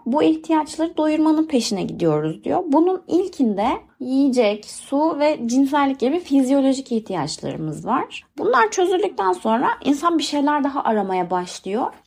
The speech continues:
Bunun arkasından da güvenlik ihtiyacı geliyor.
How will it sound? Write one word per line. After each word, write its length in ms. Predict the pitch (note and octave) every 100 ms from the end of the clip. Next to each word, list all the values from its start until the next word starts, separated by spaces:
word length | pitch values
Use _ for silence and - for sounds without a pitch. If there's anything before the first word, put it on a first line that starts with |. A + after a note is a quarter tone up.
| -
Bunun 200 | B3 D#4
arkasından 680 | C4+ A#3 G3+ F#3 F#3+ A#3+
da 40 | D#4+
güvenlik 580 | G3 G3 G#3 A3+ A#3
ihtiyacı 520 | G3 - F3 D3+ D#3+ D#3
geliyor. 540 | D3+ D#3 D3+ A3+ G4+